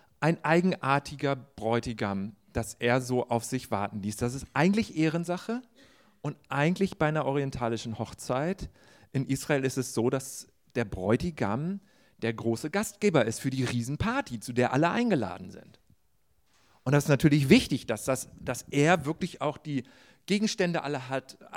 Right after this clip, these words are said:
dass er das Essen hat, das Trinken hat und dass er das Haus hat und dass alle dann auch dabei sind. Dieser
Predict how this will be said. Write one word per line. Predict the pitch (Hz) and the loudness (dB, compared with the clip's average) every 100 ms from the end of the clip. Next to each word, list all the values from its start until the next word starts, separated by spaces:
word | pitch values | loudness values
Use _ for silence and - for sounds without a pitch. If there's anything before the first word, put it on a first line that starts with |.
| 123 | -6
dass | 123 - | -8 -6
er | 127 | -6
das | 120 | -4
Essen | - 175 165 135 | 0 -2 -2 -6
hat, | 127 | -4
das | 113 - | -6 -2
Trinken | 143 143 127 123 | -4 -2 -4 -6
hat | - | -6
und | 117 | -4
dass | 113 - - | -4 -6 -6
er | 120 | -4
das | 110 - | -4 -2
Haus | 120 139 - | 0 0 0
hat | 123 - | -8 -8
und | 110 107 | -8 -6
dass | 110 - - - _ | -8 -10 -20 -20 _
alle | - 113 113 110 _ _ _ | -6 -2 -2 -4 _ _ _
dann | 113 113 | -6 -6
auch | 110 120 - - _ - | -4 -4 -6 -18 _ -6
dabei | 170 220 131 | -2 0 0
sind. | 101 92 - _ _ _ _ _ _ _ _ _ _ 135 | -4 -12 -18 _ _ _ _ _ _ _ _ _ _ -4
Dieser | 120 143 170 | 4 4 2